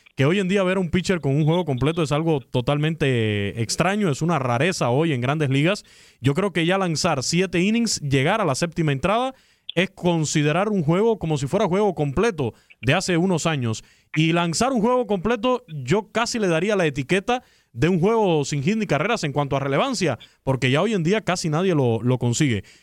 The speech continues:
Y coincido con, con Toño que la actuación de, de Yu Darvish hasta el momento ha sido sorpresiva para algunos,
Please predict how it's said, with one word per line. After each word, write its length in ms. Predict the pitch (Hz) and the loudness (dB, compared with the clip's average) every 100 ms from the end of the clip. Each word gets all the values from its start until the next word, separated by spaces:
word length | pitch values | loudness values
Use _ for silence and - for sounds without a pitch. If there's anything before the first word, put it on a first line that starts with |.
| - | -4
Y 100 | 127 | 0
coincido 520 | 139 123 147 220 185 | 2 0 2 0 0
con, 300 | 147 135 120 | -2 -2 -2
con 200 | 127 127 | -2 0
Toño 360 | 151 190 247 - _ _ | 0 0 -2 -6 _ _
que 440 | - 120 117 113 113 | 0 2 2 2 0
la 200 | 123 127 | 0 0
actuación 540 | 120 135 123 190 175 | 0 -2 0 0 0
de, 440 | 120 110 101 98 95 | -2 0 0 -2 -4
de 240 | 101 113 | -2 -2
Yu 160 | 113 165 | 2 2
Darvish 520 | 156 151 196 269 - - _ | 2 0 -2 -4 -6 -16 _
hasta 380 | - 120 120 123 | -4 -2 0 0
el 60 | 113 | 0
momento 500 | 113 160 214 - - | 0 0 0 -2 -2
ha 100 | - | -4
sido 380 | 123 151 170 220 - - - _ _ - | -2 0 2 0 -6 -20 -20 _ _ -8
sorpresiva 760 | - 170 160 165 165 262 285 | -2 0 0 -2 0 2 2
para 180 | 220 208 | 0 0
algunos, 540 | 196 277 330 320 - | 0 0 0 -4 -8